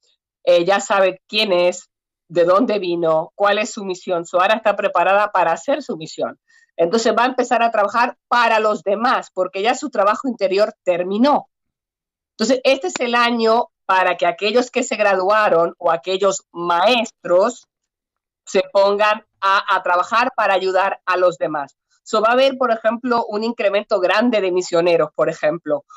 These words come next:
o gente que va a ayudar a las causas, a, a la injusticia. So, para ese tipo de gente siento que este año es muy poderoso. Les va a engrandecer increíblemente y va a ayudar mucho a la humanidad.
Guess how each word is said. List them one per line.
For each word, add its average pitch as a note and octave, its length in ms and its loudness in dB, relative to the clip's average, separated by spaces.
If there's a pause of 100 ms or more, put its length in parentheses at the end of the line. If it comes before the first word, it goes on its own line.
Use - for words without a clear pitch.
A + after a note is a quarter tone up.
(200)
o F3+ 120 2
gente G#3 460 -2
que G#3 120 -2
va G3 100 0
a G3+ 40 2
ayudar G3+ 280 2
a G3 40 2
las G#3+ 220 0
causas, F3+ 680 -2 (360)
a, F#3 320 2
a F#3 200 -2
la F#3+ 80 4
injusticia. F#3+ 920 -6 (180)
So, A3+ 260 -2
para A#3 180 2
ese F#4 140 -10
tipo F4 200 -4
de B3+ 100 2
gente B3+ 360 -4
siento A3 480 -8
que A3 100 -8
este G3+ 220 -4
año G3+ 240 0
es - 260 -4
muy A3+ 440 2
poderoso. F#3+ 760 0 (400)
Les G3 200 0
va G#3+ 160 2
a B3 80 0 (120)
engrandecer G3+ 800 -2 (140)
increíblemente G3+ 1160 -2
y G3+ 80 -4
va F#3 100 0
a F#3+ 40 2
ayudar F#3+ 260 2
mucho F3+ 300 -2
a F#3 40 2
la E3+ 120 2
humanidad. D3 480 -2